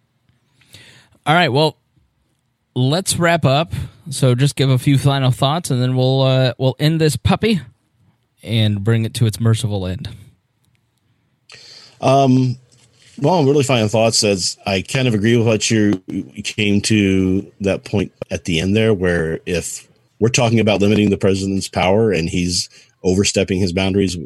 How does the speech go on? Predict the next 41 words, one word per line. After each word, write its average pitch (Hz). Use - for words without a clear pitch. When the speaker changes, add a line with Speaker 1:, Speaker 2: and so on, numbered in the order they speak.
Speaker 2:
there 90
has 117
to 127
be 117
some 101
mechanism 92
to 82
pull 92
him 76
back. 73
And 101
it's 110
not 139
just 120
this 104
president 107
that 104
has 104
to 104
be 104
pulled 104
back. 107
It 85
was 82
the 76
last 82
one 101
and 73
the 69
one 82
before 90
and 131
the 139
next 120
one, 80
and 90
the 95
next 104
one 101
after 95
that. 78